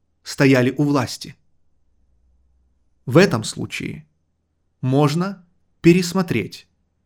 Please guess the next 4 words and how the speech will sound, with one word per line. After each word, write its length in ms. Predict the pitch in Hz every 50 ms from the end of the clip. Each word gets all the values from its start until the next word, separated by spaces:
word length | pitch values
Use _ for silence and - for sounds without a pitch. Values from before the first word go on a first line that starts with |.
| _ _ -
нашу 300 | 127 117 104 - - 113
позицию». 600 | - 123 113 127 120 - - - - - - - _ _ _ _ _ _ _ _ _ _ _ _ _ _ _ _ _ -
Конец 320 | - 120 107 107 - -
цитаты. 360 | - - 117 107 - - -